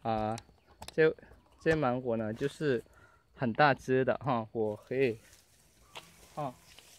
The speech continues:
这是它的根，然后我们看大概二十公分的根哈，O K，然后我们看这里，非常大。然后我会，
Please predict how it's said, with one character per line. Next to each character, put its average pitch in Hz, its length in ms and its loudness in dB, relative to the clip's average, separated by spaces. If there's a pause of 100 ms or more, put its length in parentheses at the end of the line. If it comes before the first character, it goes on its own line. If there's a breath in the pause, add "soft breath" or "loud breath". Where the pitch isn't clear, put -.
(260)
这 208 120 -4
是 202 140 -4
它 165 240 -6
的 151 80 -6
根， 156 380 -4
然 135 100 -10
后 160 160 -8
我 117 180 -12
们 120 120 -10
看 135 240 -12
大 143 120 -10
概 139 300 -10 (760)
二 165 180 -4
十 156 160 -12
公 139 200 -16
分 139 160 -12
的 131 120 -14
根 127 320 -12 (120)
哈 151 280 -10
，O 143 100 -14
K， 139 120 -14 (460)
然 143 80 -14
后 160 80 -8
我 139 100 -10
们 120 80 -16
看 165 200 -10
这 160 80 -8
里， 135 160 -12 (840)
非 160 140 -10
常 123 260 -14
大。 147 260 -8 (4000)
然 139 100 -2
后 185 160 6
我 123 240 4
会， 156 300 8